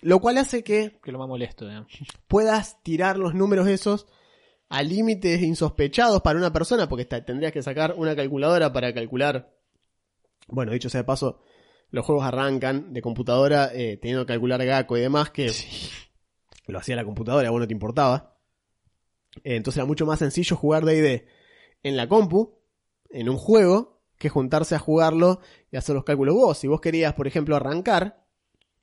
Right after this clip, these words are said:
Speaker 1: yo te diría que, no sé, en los noventa te diría que juegues el Icewind Dale, el Baldur's
Speaker 2: Claro.
Speaker 1: Gate, y te fijes si eso te copaba.
Speaker 2: Sí, es
Speaker 1: Porque
Speaker 2: que
Speaker 1: mejor que lo que narra ese juego vos no vas a narrar,
Speaker 2: Claro.
Speaker 1: ni tu amiguito de doce años no va a narrar mejor de lo que <laughs> narra ese juego,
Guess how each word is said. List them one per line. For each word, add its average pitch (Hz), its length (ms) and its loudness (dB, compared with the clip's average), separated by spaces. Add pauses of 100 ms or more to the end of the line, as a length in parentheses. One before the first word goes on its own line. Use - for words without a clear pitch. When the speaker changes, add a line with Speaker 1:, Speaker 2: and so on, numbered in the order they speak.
(460)
Speaker 1:
yo - 160 -6
te 165 80 2
diría 147 320 4
que, 110 200 -4
no 117 100 -4
sé, 135 360 -4 (560)
en 127 220 -2
los 123 120 -2
noventa 165 380 0
te 131 80 -2
diría 147 280 2
que 107 800 -4
juegues 131 600 0 (420)
el 131 180 -6
Icewind 131 300 -2
Dale, 135 280 -2
el 123 100 -6
Baldur's 135 300 2
Speaker 2:
Claro. 139 200 4 (140)
Speaker 1:
Gate, - 60 -20 (420)
y 139 140 -2
te 127 140 -4
fijes 156 340 2
si 151 120 0
eso 147 140 -2
te 127 100 -4
copaba. 127 380 -2
Speaker 2:
Sí, - 160 -10 (240)
es 165 100 -6
Speaker 1:
Porque 151 340 2
Speaker 2:
que 135 60 2
Speaker 1:
mejor 233 460 0
que 220 140 -2
lo 165 140 2
que 143 140 -4
narra 185 400 2
ese 185 200 0
juego 214 340 6
vos 175 180 4
no 165 140 2
vas 156 140 2
a 185 60 2
narrar, 254 360 4
Speaker 2:
Claro. - 160 -8 (320)
Speaker 1:
ni 156 160 2
tu 147 100 0
amiguito 165 400 0
de 160 80 6
doce 165 240 2
años 160 200 0
no 139 120 0
va 160 80 2
a 170 40 2
narrar 156 300 0
mejor 147 240 -2
de 151 60 2
lo 147 120 0
que 165 100 0
<laughs> 185 180 2
narra 190 60 2
ese 185 160 -2
juego, 247 360 2